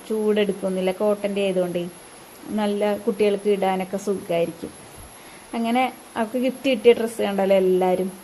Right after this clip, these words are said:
അപ്പൊ പിന്നെ ദനു ബേബിക്ക് നല്ലൊരു ചെരുപ്പ് മേടിച്ചിട്ടോ, ഒരു ഫാൻസി ടൈപ്പ് ചെരുപ്പ് മേടിച്ചേ. ഞാൻ ഈ ബെ-, പെട്ടി തുറക്കാനേ അയച്ചിട്ടില്ല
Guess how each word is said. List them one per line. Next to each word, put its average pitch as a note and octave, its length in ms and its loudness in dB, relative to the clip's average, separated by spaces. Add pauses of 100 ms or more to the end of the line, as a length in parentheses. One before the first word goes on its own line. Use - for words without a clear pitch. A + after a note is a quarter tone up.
(240)
അപ്പൊ F#3+ 160 -4 (920)
പിന്നെ A#3 300 0 (180)
ദനു G#3+ 240 4
ബേബിക്ക് A3 360 2
നല്ലൊരു G3 380 -2
ചെരുപ്പ് G3 420 0
മേടിച്ചിട്ടോ, F3 500 -2
ഒരു F3 160 -4
ഫാൻസി F#3 400 -6 (140)
ടൈപ്പ് F#3 280 -2 (100)
ചെരുപ്പ് F3+ 440 -2
മേടിച്ചേ. E3+ 380 -4 (480)
ഞാൻ F3+ 240 -2 (120)
ഈ - 20 -4 (160)
ബെ-, G3+ 240 2
പെട്ടി F#3+ 340 0 (100)
തുറക്കാനേ F#3 580 -2
അയച്ചിട്ടില്ല F#3 460 -2